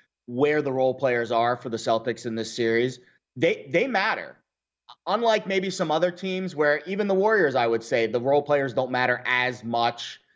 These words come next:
If Wiggins and, and Steph and, and even Klay have good games, the Warriors are probably gonna win. If Jason Tatum doesn't have a good game like he didn't in game one, the Celtics can still win. They have other guys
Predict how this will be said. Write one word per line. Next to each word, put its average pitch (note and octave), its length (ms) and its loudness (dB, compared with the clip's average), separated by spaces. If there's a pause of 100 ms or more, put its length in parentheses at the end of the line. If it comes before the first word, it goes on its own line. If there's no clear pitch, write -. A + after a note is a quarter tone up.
(120)
If B2 140 -4
Wiggins D3+ 600 2
and, A#2+ 180 -2
and A2+ 140 -4
Steph C3 440 0
and, A2 160 -6
and A2+ 140 -4
even B2 180 -4
Klay C3 280 2
have B2 200 0
good B2 180 -4
games, B2 360 -4
the A#2 80 -6
Warriors D3+ 260 0
are D3 40 -10
probably D#3+ 260 -2
gonna D#3 120 -2
win. D3+ 320 -2 (360)
If D3+ 100 -4
Jason C#4+ 300 0
Tatum D#4 260 0
doesn't C#4 220 0
have C#4 120 2
a G#3+ 40 -2
good E3+ 180 0
game C3+ 260 -4
like D#3+ 140 -4
he E3 80 -2
didn't G#3 240 0
in G3 120 -4
game F#3 200 0
one, G3 400 0 (540)
the G#3+ 80 2
Celtics C4 520 -2
can B3 140 -4
still B3 260 2
win. A#3 280 2
They F3+ 160 2
have F#3+ 500 -2
other F3 280 0
guys C#3 640 0